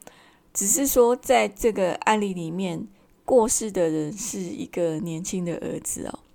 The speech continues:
他是一个同性恋哦。那当他过世之后，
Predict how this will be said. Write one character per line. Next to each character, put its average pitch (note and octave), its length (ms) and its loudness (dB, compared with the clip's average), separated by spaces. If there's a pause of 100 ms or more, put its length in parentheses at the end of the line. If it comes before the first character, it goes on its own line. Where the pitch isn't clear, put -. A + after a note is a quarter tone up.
(420)
他 A#3+ 200 -6
是 B3 200 0 (540)
一 - 100 -8 (120)
个 E3 420 0 (480)
同 F3 320 0
性 F#3 320 -4
恋 F3 280 -4
哦。 C#2+ 180 -8 (960)
那 D4+ 240 4
当 C#4+ 260 6
他 B3+ 580 0
过 B3+ 240 8
世 A#3 200 -2
之 G3+ 240 -2
后， G3 360 2